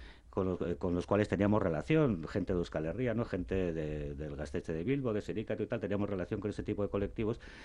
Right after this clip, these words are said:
es cuando se empieza a producir una reflexión sobre la cuestión libertaria, ¿no? En profundidad, de, y decir, ¿dónde están las contradicciones entre ambos aspectos? ¿Realmente existen esas contradicciones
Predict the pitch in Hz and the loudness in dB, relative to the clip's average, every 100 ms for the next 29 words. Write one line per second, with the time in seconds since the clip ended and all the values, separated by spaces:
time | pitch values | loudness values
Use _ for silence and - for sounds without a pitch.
0 | - - 151 156 147 139 123 101 98 139 | -10 0 2 4 4 4 4 2 0 2
1 | 139 131 120 131 123 120 120 - 113 127 | 2 2 0 2 2 2 0 0 -2 -2
2 | 117 104 92 85 71 85 85 - 104 104 | -2 0 0 0 0 -2 -4 -2 0 0
3 | 80 - 87 80 78 - 85 73 71 76 | -2 -4 -2 -2 -2 -4 -6 -4 -4 -4
4 | 104 - - 90 90 87 - 87 92 90 | -4 -6 -8 -2 0 0 0 0 2 0
5 | 85 78 92 87 85 80 - - - 107 | -2 -6 -2 -2 0 -4 -6 -16 -8 0
6 | 170 170 - 143 131 117 104 98 90 90 | 2 2 2 2 2 0 -2 0 0 0
7 | 107 98 90 87 87 87 80 80 - - | 0 0 -2 -2 -2 -2 -4 -6 -8 -10
8 | - 71 107 143 160 151 127 127 123 107 | -10 -6 -2 2 2 0 -2 -2 -2 -2
9 | 107 - 101 92 98 101 113 123 | -6 -4 -4 -2 -2 0 0 0